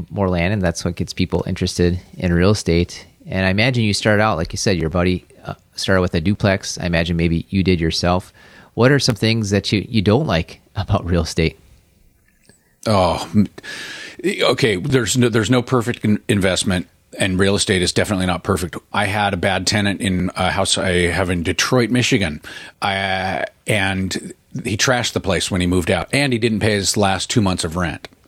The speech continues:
Speaker 1: Well, of
Speaker 2: That
Speaker 1: course.
Speaker 2: is, is a terrible feeling. And that kind of, because I had had pretty good luck in the first few years,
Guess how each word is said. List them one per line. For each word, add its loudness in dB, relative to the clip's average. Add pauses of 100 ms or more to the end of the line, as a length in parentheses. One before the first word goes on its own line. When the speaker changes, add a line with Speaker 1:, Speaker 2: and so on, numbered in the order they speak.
(160)
Speaker 1:
Well, -2
of 0
Speaker 2:
That 0
Speaker 1:
course. -12
Speaker 2:
is, 0 (100)
is 0
a 0
terrible 0
feeling. -2 (420)
And -2 (280)
that -2
kind 2
of, 0 (300)
because 2
I 4
had 2
had 0 (320)
pretty 2
good 2
luck 2
in 4
the 0
first 2
few 4
years, 2